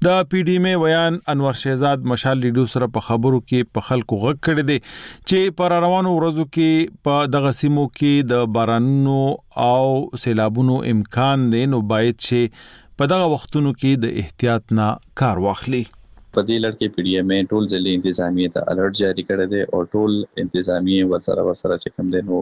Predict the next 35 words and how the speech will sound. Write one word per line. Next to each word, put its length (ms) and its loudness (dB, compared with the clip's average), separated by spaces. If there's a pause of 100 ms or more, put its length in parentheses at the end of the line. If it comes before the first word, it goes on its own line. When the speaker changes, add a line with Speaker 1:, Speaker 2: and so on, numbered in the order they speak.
(140)
Speaker 2:
ټول 180 0
وسایل 400 0 (220)
چمتو 320 -2
ساتلي 420 -2
دي 160 -2
که 140 -2
خدای 260 0
مکه 220 -2
دغه 180 -2
څه، 140 -6
څه، 100 0 (480)
پیښه 300 -4
مخې 240 -2
ته 80 0
راځي 240 0 (160)
چې 160 2
مخکې 260 -4
نه 120 0
د 180 -2
اقدامات 500 -2
وکړل 320 -4
شي. 100 -4 (160)
دې 160 0
نه 140 -2
علاوه 320 0
چې 60 -18 (100)
کوم 140 0
دی، 120 0
پی 140 -4
ډی 100 2
ایم 180 -2
ای 40 0 (320)
په 80 -8
خپل 260 -2
ایمرجنسي 480 0